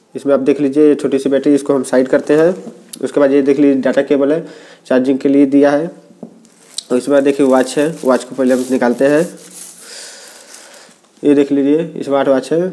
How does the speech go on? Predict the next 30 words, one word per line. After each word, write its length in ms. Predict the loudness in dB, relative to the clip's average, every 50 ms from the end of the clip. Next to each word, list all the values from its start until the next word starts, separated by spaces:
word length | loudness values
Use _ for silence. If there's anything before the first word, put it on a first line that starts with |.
| -2 -2
देखने 220 | 0 2 2 2
में 100 | 2 2
तो 120 | 0 0
काफ़ी 260 | 0 0 0 -2 -2 -4
खूबसूरत 460 | -4 -6 -4 -4 -2 -2 -2 0 0
लग 160 | -2 0 2
रहा 120 | 2 2
है। 160 | 2 2 0 0 -4 -8 -12
उसके 200 | -12 -8 -4 -2
बाद 220 | 0 0 0 -2 -8 -16 -20 -20 _ _ _ _ _ _ _ _ _ -18
आप 60 | -10
देख 240 | -6 -4 -4 -2 -2
लीजिए, 260 | -4 -4 -2 0 -2
ये 1000 | -2 -4 -8 -16 -20 -20 -20 -20 _ _ _ _ -20 -18 _ -16 -16 -10 -6 -2
हो 80 | -2 0
गया। 220 | 2 0 0 -2 -4 -12 -20 -20 _ _ _ _ _ _ _ _ _ _ _ _ 0
चलिए, 180 | 2 4 4
इसमें 220 | 4 4 2 2 2
आप 120 | 2 2
पहले 200 | 2 2 2 2 2
बैटरी 300 | 2 0 0 0 0 0
लगा, 140 | 0 0 -2 _ _ _ _ _ _ -20 -20 -20 -20 _ -8 -8
देखिए, 300 | -4 0 2 2 2 2
पहले 300 | 2 2 2 4 4 2
smart 260 | 2 2 0 0 2
watch 240 | 2 0 0 0 0
है, 60 | 0
आप 100 | 0 0 0
देख 220 | 0 0 2 0
लीजिए, 300 | 0 2 2 2 0